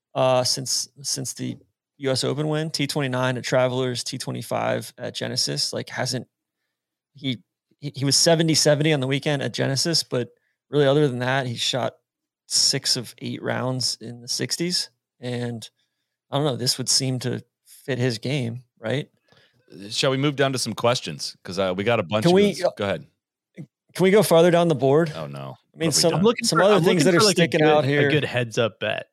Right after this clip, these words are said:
Speaker 3: T C. I'd love to get a, I'd love to get a heads up, you know, mano a mano match on the books here. Who, who you wanna throw out? Who would your horse be?
Speaker 1: I, I'm, I'm deep into Ryan Fox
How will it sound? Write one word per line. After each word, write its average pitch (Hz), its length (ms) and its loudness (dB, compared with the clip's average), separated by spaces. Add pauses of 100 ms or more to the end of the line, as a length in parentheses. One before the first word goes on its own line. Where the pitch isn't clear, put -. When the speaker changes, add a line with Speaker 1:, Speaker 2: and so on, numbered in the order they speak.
Speaker 3:
T 113 160 -8
C. 110 220 -6
I'd 107 120 -6
love 139 160 -2
to 151 80 -6
get 120 180 0
a, 101 260 -2
I'd 117 60 -10
love 165 140 0
to 180 80 0
get 160 140 0
a - 40 -4
heads 117 320 -4
up, 104 200 -2 (600)
you 123 120 -2
know, 104 120 -2 (280)
mano 139 460 2
a 113 40 0
mano 107 520 -4
match 110 360 -6
on 101 80 -6
the 101 60 -12
books - 280 -10
here. 104 180 -6
Who, 151 200 -2
who 139 160 0
you 170 100 2
wanna 170 160 0
throw 123 240 0
out? 104 200 2
Who 131 100 0
would 131 140 -4
your 113 100 0
horse 101 320 -6
be? 101 240 -10 (960)
Speaker 1:
I, 175 240 2
I'm, 247 300 2 (160)
I'm 180 220 2
deep 208 280 0
into 151 180 2
Ryan 147 300 2
Fox 143 680 -2